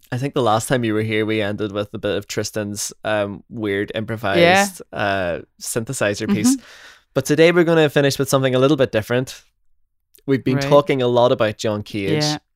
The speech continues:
Speaker 1: And we've also been talking about environmental sound
Speaker 2: Mm-hmm.
Speaker 1: as well, to do with the work of Doctor G.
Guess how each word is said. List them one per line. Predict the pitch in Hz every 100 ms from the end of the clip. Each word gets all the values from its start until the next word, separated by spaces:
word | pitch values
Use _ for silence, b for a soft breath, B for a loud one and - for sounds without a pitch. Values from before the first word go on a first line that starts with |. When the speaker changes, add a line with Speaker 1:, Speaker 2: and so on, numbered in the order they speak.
| _ -
Speaker 1:
And | 113
we've | 131
also | 151 165
been | 160
talking | 139 127
about | 120 113 110 -
environmental | 117 113 113 110 117 147
sound | - 101 98 113
Speaker 2:
Mm-hmm. | 226 240
Speaker 1:
as | 302
well, | 104 95 113 120
to | -
do | 110 104
with | 101 104
the | - 104
work | 95 101 110
of | -
Doctor | 107 101 104
G. | 95 101 107